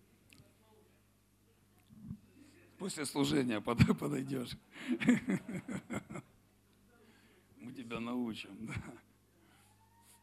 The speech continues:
Всему можно научиться. Амен. Скажи: "Всему можно научиться". С некоторыми вещами мы не рождаемся.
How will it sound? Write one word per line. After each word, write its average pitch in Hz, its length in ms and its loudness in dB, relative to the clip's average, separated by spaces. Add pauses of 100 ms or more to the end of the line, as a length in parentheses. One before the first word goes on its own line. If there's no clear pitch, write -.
(880)
Всему 320 440 12
можно 262 340 12
научиться. 233 760 12 (880)
Амен. 254 540 12
Скажи: 254 280 8
"Всему 269 340 12
можно 269 380 12
научиться". 240 760 12 (1700)
С - 100 -6
некоторыми 269 600 12
вещами 262 460 12
мы 262 140 12
не 254 140 12
рождаемся. 220 920 10